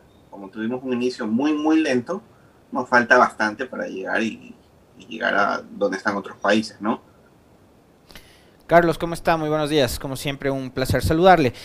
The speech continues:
Speaker 2: Eh, esta semana, varios influencers, periodistas, empezaron a circular una, un cuadrito que de alguna forma contradecía uno que usted había publicado, eh, horas antes,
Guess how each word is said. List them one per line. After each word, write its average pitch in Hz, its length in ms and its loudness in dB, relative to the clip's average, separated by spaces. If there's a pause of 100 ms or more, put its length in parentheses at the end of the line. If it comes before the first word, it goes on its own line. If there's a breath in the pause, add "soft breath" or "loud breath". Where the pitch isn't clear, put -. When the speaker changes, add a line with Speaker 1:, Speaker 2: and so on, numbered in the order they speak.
(200 loud breath)
Speaker 2:
Eh, 185 160 -2
esta 220 200 -2
semana, 240 500 4
varios 170 520 6
influencers, 143 640 -4
periodistas, 151 460 -2
empezaron 151 280 0
a 143 40 -2
circular 135 480 4
una, 113 640 -2 (400 soft breath)
un 147 140 -8
cuadrito 147 600 4
que 117 200 0
de 113 80 0
alguna 127 260 -2
forma 139 340 -2
contradecía 123 640 0
uno 135 240 -4
que - 80 -14
usted 127 180 0
había 131 360 2
publicado, 131 720 0
eh, 107 300 -6
horas 131 260 0
antes, 120 340 -6